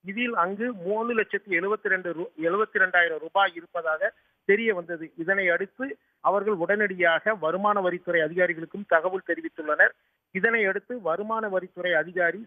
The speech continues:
அதிகாரி சூரியகுமாரி என்ற அதிகாரியின் தலைமையில் தற்போது அங்கு விசாரணை நடைபெற்று வருகிறது. அங்கு வேறு பரிசு பொருட்கள் இருக்கிறதா என்பது பற்றியும் அவர்கள்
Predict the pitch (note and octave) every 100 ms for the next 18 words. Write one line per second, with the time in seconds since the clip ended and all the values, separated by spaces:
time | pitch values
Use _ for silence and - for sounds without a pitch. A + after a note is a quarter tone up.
0 | - D3+ E3 F#3 F3 G3 G3+ G#3 A3 G#3
1 | F#3 F3+ F3 F3+ E3 D#3+ D3+ _ _ _
2 | - E3+ G#3+ G3+ F#3+ E3 E3 E3 F#3+ F#3
3 | A3+ - F3 - G3 F#3 F#3+ F#3 F3+ E3
4 | A3 G#3+ G#3 G3+ D#3 D3+ F#3+ F#3 - F#3+
5 | D#3 E3 D#3+ D#3 D#3 - _ _ _ -
6 | F#3 G#3 F3+ A3 A#3+ F#3+ F#3+ G3 G#3+ G3
7 | F#3+ F#3+ F3 F#3+ F#3+ F3+ F#3 E3 F3+ F3+
8 | E3+ E3 F3 A3+ G#3 E3+ E3+ A3+